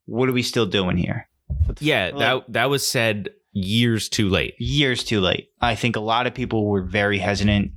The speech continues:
Speaker 1: going into Afghanistan anyway. A lot of the military experts were basically like, "We're not gonna fucking win here anyway. Like,
Speaker 2: Mm-hmm.
Speaker 1: like, we can't do shit in Afghanistan. It doesn't matter."
Speaker 2: Hear me out.
Speaker 1: Yeah.
Speaker 2: It's the equivalent of the Britney Spears situation.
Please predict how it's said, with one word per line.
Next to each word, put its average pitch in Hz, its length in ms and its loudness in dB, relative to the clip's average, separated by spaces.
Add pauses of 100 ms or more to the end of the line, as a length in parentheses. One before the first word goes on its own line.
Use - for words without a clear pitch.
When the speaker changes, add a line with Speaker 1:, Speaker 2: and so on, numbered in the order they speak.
(380)
Speaker 1:
going 117 220 2
into 104 120 0
Afghanistan 101 540 0
anyway. 123 360 2
A - 100 -6
lot 113 220 2
of 104 140 -4
the 107 80 -2
military 123 520 0
experts 98 380 -2
were 98 60 0
basically 101 380 0
like, 95 240 0
"We're 113 80 0
not 165 160 0
gonna 196 120 0
fucking 143 380 0
win 110 160 2
here 98 180 2
anyway. - 480 -2 (400)
Like, 104 180 2
Speaker 2:
Mm-hmm. 90 340 2
Speaker 1:
like, 120 180 0 (100)
we 131 380 2
can't 156 320 -2
do 139 140 0
shit - 340 2
in 104 80 0
Afghanistan. 92 600 0
It 98 80 0
doesn't 104 240 0
matter." 98 420 0 (240)
Speaker 2:
Hear 214 220 -2
me 214 160 0
out. 117 260 -2 (220)
Speaker 1:
Yeah. 98 280 0 (180)
Speaker 2:
It's 147 200 -2
the 185 180 0
equivalent 233 500 -2
of 139 320 -2
the 113 80 0
Britney 101 320 0
Spears 80 340 0
situation. - 720 0